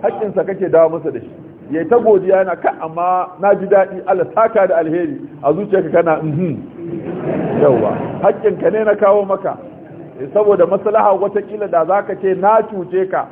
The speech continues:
ba zai yarda kuma abin da ka faɗa gaskiya ba ne. Dan duk cutar da aka yi masa sai ya ɗauko ya ce kai kai.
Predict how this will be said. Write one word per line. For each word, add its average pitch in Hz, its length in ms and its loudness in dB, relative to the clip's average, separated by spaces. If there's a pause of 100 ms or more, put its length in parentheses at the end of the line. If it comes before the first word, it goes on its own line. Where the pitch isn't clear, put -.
(800)
ba 165 100 4
zai 226 120 4
yarda 185 280 2
kuma 196 240 -6
abin 175 180 -4
da 175 80 -2
ka 170 120 -4
faɗa 160 280 -4
gaskiya 143 360 0
ba 139 100 -2
ne. 117 120 -10 (560)
Dan 202 200 4
duk 262 180 0
cutar 233 300 2
da 208 120 4
aka 202 140 -2
yi 190 60 -2
masa 185 240 -6
sai 185 80 -4
ya 175 40 -4
ɗauko 156 280 -4
ya 160 80 -8
ce 156 100 -8
kai 127 160 -6
kai. 117 200 -6